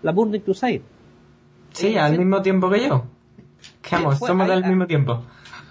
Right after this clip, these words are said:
Speaker 1: ¿Viste? O sea, está, entonces no, no,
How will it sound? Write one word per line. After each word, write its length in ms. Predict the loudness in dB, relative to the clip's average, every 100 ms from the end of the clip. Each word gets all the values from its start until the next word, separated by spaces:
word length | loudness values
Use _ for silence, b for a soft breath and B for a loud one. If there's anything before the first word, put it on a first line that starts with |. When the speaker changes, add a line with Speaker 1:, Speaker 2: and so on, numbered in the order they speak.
| -8
Speaker 1:
¿Viste? 240 | -4 -2 -2
O 60 | 0
sea, 220 | 0 2
está, 320 | 0 2 0
entonces 500 | -2 -6 -2 0 2
no, 280 | 4 4 2 -4
no, 260 | 0 0